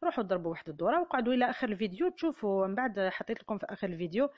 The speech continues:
الاسم تاع المحل ولو نيفو ومام نيميرو التليفون ديالها، الا كان حبيتوا تعيطوا لها تسقسيوها ولا جو نسي با انايا. آه، هاوليك المفيد، آه، نخليكم تكملوا.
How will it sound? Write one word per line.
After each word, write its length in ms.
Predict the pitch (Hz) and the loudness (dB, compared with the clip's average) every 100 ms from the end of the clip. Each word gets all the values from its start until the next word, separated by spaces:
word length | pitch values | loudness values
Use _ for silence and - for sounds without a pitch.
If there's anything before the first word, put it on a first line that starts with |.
| - _ | -14 _
الاسم 260 | - - 240 | -6 -4 -2
تاع 120 | 202 | 0
المحل 540 | 185 185 - 262 254 220 | -2 -4 -4 0 0 2
ولو 260 | 202 214 | 2 2
نيفو 720 | 226 208 196 170 175 262 277 | 2 0 0 -2 0 2 2
ومام 260 | 233 220 277 | 2 2 2
نيميرو 300 | 240 226 196 | 2 2 0
التليفون 460 | 196 185 180 180 170 | 0 -2 -2 -6 -4
ديالها، 280 | 214 226 | -2 0
الا 100 | 220 | -2
كان 200 | 185 175 | -4 -10
حبيتوا 500 | - 156 156 151 220 226 - _ _ | -14 -12 -8 -4 -6 -6 -14 _ _
تعيطوا 280 | - 175 175 | -6 -4 -2
لها 140 | 165 156 | -4 -8
تسقسيوها 680 | - - 190 180 143 147 | -12 -12 -8 -8 -10 -12
ولا 340 | 143 139 131 139 | -12 -12 -14 -14
جو 140 | 147 | -18
نسي 200 | 147 - - | -20 -20 -18
با 60 | |
انايا. 380 | 139 139 - - _ - - - _ - | -18 -14 -10 -12 _ -20 -20 -20 _ -8
آه، 1080 | 185 175 170 160 156 156 151 - - - 190 | -4 -4 -4 -4 -4 -6 -10 -12 -14 -14 -12
هاوليك 600 | 269 240 160 175 _ 226 | -8 -6 -4 -6 _ -12
المفيد، 640 | 175 151 143 - 175 151 | -10 -12 -14 -16 -14 -12
آه، 160 | 156 160 | -14 -14
نخليكم 520 | - 208 165 170 165 | -10 -10 -10 -16 -18
تكملوا. 560 | - - 170 165 160 | -20 -16 -12 -12 -14